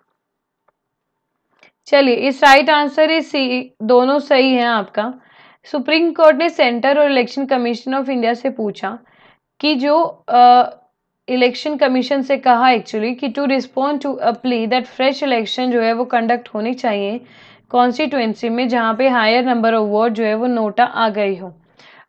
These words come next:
और याद रखना वो, वो कैंडिडेट सेम नहीं होंगे, कैंडिडेट भी रि-, अ,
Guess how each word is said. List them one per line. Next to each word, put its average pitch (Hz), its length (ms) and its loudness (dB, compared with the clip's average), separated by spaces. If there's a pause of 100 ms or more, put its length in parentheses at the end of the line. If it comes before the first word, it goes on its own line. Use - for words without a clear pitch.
(100)
और 294 140 6
याद 285 320 6
रखना 302 340 2
वो, 311 300 2 (280)
वो 254 200 0
कैंडिडेट 262 520 0
सेम 269 340 -2
नहीं 262 300 0
होंगे, 254 280 -2
कैंडिडेट 240 600 -2
भी 254 220 -4
रि-, 240 220 -4
अ, 214 460 0